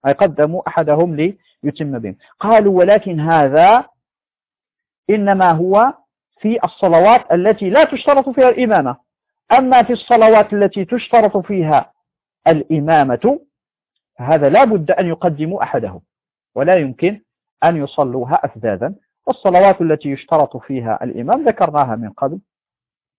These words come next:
الجمعة والجمع والخوف والاستخلاف. هذا إذن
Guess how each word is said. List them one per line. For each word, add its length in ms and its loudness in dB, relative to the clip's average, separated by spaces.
الجمعة 680 -4
والجمع 540 -6
والخوف 680 -4
والاستخلاف. 460 -18
هذا 180 4
إذن 380 0